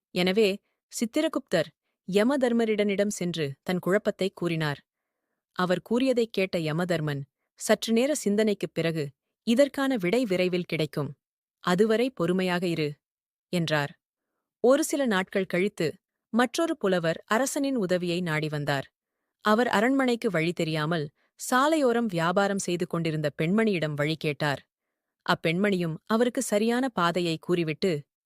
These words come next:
"இந்த அரசன் இரக்கமற்ற கொடியவன், புலவர்களை கொல்பவன். அவனிடம் சற்று எச்சரிக்கையாக இருங்கள்," என்று கூறினாள். இவ்வாறு அவள் கூறி முடித்ததும், அடுத்த நொடி யமதர்மன் சித்திரகுப்தரை அழைத்து, "புலவரைக் கொன்ற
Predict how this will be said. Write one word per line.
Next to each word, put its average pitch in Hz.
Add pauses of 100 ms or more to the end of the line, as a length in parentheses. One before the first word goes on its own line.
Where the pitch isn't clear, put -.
(140)
"இந்த 190
அரசன் 160 (300)
இரக்கமற்ற 233
கொடியவன், 156 (440)
புலவர்களை 202
கொல்பவன். 160 (680)
அவனிடம் 185
சற்று 185
எச்சரிக்கையாக 185
இருங்கள்," 180 (380)
என்று 180
கூறினாள். 156 (760)
இவ்வாறு 254
அவள் 185
கூறி 247
முடித்ததும், 170 (380)
அடுத்த 247
நொடி 196
யமதர்மன் 170
சித்திரகுப்தரை 226
அழைத்து, 165 (540)
"புலவரைக் 311
கொன்ற 214